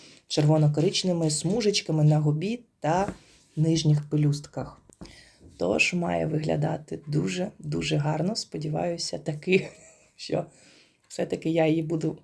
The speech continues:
успішно ростити і навіть побачу цвітіння. Моя ще маленька-маленька, але насправді ця рослинка і не є дуже великою. Ну що ж, сподіваюся, вам було цікаво і корисно. Якщо у когось з вас є така краса, будь ласка, напишіть в коментарях,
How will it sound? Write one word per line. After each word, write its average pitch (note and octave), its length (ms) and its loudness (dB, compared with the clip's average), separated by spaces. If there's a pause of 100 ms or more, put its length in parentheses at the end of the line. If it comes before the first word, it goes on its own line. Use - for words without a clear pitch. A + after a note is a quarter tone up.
успішно D#3 460 -4
ростити G#3 460 -4
і D#3+ 200 -4
навіть F3 340 0
побачу D#3+ 500 0
цвітіння. E3 760 0 (320)
Моя E3+ 380 -4
ще D#3 280 -8
маленька-маленька, D#3+ 1000 0
але F3+ 220 0
насправді F#3+ 420 -4
ця F#3 240 -2
рослинка F3+ 420 -6 (100)
і G3 120 -4
не F#3 140 0
є E3 240 0 (720)
дуже D#3+ 440 0 (300)
великою. D3 580 2 (340)
Ну G3+ 80 0
що F3 220 6
ж, D3 120 -4 (100)
сподіваюся, F#3 640 2
вам F3 260 6
було D3+ 220 8
цікаво D#3 520 2
і F3+ 60 -4
корисно. E3 520 2
Якщо D3+ 400 0
у B3 40 2
когось G3+ 340 2
з E3+ 80 -4
вас E3+ 300 0
є D#3+ 180 -2
така F#3 240 -4
краса, E3+ 440 0
будь D3 240 0
ласка, F#3 360 4
напишіть D3+ 440 2
в - 60 -18
коментарях, F3 680 0